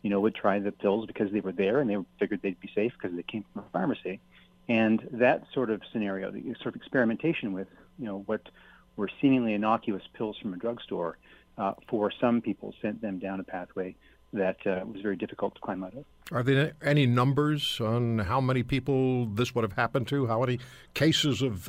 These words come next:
Speaker 2: of real significant health harm have taken place because of this scenario?
Speaker 1: Well, because of that specific scenario, no. I mean, we, we, in Canada, we don't have very good stats on this. Um, I can tell you, you know, this is speculative, but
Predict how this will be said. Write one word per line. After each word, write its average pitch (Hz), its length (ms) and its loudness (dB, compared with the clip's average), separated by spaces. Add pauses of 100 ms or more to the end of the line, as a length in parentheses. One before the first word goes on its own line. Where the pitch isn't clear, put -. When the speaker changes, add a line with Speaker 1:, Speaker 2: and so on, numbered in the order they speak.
Speaker 2:
of 104 340 -2
real 151 280 4
significant 139 720 0 (420)
health 135 280 0
harm 127 500 4
have 104 120 -2
taken 127 280 0
place 147 220 0
because 139 380 2
of 87 120 -6
this 76 120 -2
scenario? 60 480 -6 (680)
Speaker 1:
Well, 135 360 6 (160)
because 139 300 -8
of 135 60 -12
that 147 160 0
specific 127 380 -10 (200)
scenario, 117 400 0
no. 107 340 -2
I 95 60 -2
mean, 117 120 2
we, 143 160 6
we, 131 320 -2
in 127 160 -2
Canada, 196 340 0
we 117 80 4
don't 131 200 0
have 135 260 0
very 113 180 0
good 101 160 -6 (100)
stats 113 320 -4
on 90 180 -6
this. - 160 -12 (240)
Um, 95 400 -2 (580)
I 113 100 2
can 107 160 0
tell 131 180 4
you, 110 400 4
you 120 80 -2
know, 110 160 -2
this 120 320 -4
is 101 100 -8
speculative, 101 580 0
but 95 140 -6